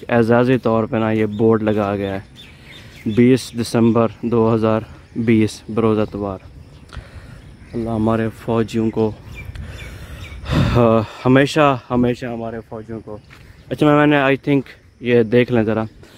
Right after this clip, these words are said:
अल्लाह हमारे नौजवानों को, फ़ौजियों को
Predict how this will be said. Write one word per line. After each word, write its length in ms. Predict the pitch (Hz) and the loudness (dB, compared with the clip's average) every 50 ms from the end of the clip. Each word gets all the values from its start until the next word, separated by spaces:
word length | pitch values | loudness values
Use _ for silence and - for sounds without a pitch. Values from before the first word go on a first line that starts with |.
| - - - - - - - - | -20 -20 -20 -20 -20 -20 -18 -12
अल्लाह 220 | 120 123 127 127 | -8 -6 -6 -6
हमारे 420 | 123 123 123 123 123 127 127 123 117 - - - - - - _ - - - - - - | -6 -6 -6 -6 -6 -6 -6 -8 -10 -12 -16 -20 -20 -20 -20 _ -20 -20 -20 -20 -18 -16
नौजवानों 680 | 117 113 123 120 120 120 117 120 117 120 123 127 127 127 | -12 -8 -6 -4 -4 -4 -4 -4 -4 -2 -2 -2 -2 -4
को, 200 | 117 123 117 113 107 - - | -4 -6 -6 -8 -8 -8 -8
फ़ौजियों 300 | 120 117 113 120 123 117 | -8 -6 -4 -4 -4 -4
को 200 | - 120 110 107 | -4 -6 -8 -8